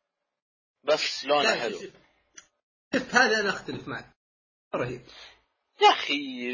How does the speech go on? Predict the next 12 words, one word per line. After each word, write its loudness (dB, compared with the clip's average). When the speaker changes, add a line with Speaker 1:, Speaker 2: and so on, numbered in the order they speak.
Speaker 1:
شوف، 2
شوف، -4
أنا 0
إنسان، -2
أنا -4
قلت -12
عن -12
نفسي، -8
يمكن، -2
يمكن -8
السفن -2
اس -8